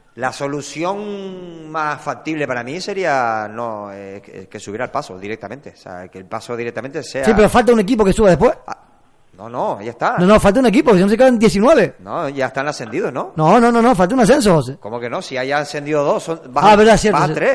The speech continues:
Speaker 1: tres, evidentemente, ¿sabes? Eh, no hay promoción, ¿Cuál es el equipo que está bien, que no ha pasado nada, no hay ninguna
Speaker 2: El Paso.
Speaker 1: reclamación? El Paso, pues el Paso sube.
Speaker 2: Sí, pero tam-
Speaker 1: Y por el tema de las reclamaciones,
Speaker 2: No, pero
Speaker 1: pues
Speaker 2: ahí
Speaker 1: lo
Speaker 2: no veo mal yo, porque el Terror no tiene culpa tampoco de eso,
Speaker 1: Ah,
Speaker 2: porque
Speaker 1: ya lo sé, eh, eh, la decisión se tiene que tomar con mucha antelación. Lo que pasa es que yo creo que ellos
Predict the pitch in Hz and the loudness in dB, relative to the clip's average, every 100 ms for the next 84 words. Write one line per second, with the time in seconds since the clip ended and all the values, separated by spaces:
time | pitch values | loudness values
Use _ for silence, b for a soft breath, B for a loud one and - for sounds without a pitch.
0 | 107 95 120 135 147 202 - 127 165 120 | -2 -8 -8 -6 -4 -6 -8 -8 -6 -6
1 | 117 b b b - 135 156 156 208 214 | -8 b b b -16 -16 -10 -2 -2 0
2 | 214 208 262 285 370 - - - _ 160 | -4 -2 0 -2 -2 -14 -20 -20 _ 0
3 | 196 202 190 190 202 190 170 170 160 - | 2 2 0 -2 -4 -2 -2 -2 -2 -2
4 | 180 185 196 156 160 180 175 - 180 170 | -2 -2 -4 -4 0 0 -2 0 0 2
5 | 180 220 175 170 165 165 165 170 170 139 | 0 0 -2 -4 -4 -4 0 4 2 2
6 | 156 220 165 185 185 - B B - 110 | -6 -10 -8 -8 -10 -14 B B -14 -10
7 | 107 123 170 143 214 247 208 208 185 175 | -8 -8 -8 -6 0 0 2 2 4 4
8 | 165 175 208 170 143 147 180 196 190 170 | 4 2 0 -2 -2 -2 0 2 2 0
9 | 175 180 170 196 202 220 214 220 254 254 | 0 -2 -2 0 4 6 6 6 6 6
10 | 254 240 247 226 247 233 214 233 208 196 | 6 6 4 6 4 4 2 0 0 2
11 | 196 208 233 220 220 233 233 233 185 220 | 4 4 4 4 2 4 4 2 4 2
12 | 254 247 202 180 240 190 185 - 165 208 | 4 4 4 6 4 4 0 0 -4 -2
13 | 233 196 170 156 160 160 143 143 147 147 | -2 -2 -4 -4 -6 -6 -4 -4 -4 -8
14 | 131 160 165 160 165 165 170 175 160 139 | -8 -6 -6 -6 -4 -2 0 0 -2 -6
15 | 147 170 170 170 165 226 208 151 165 180 | -8 -6 -4 -4 -4 -4 -4 -2 -4 -4
16 | 190 185 196 151 147 185 | -4 -2 -4 -2 -4 -4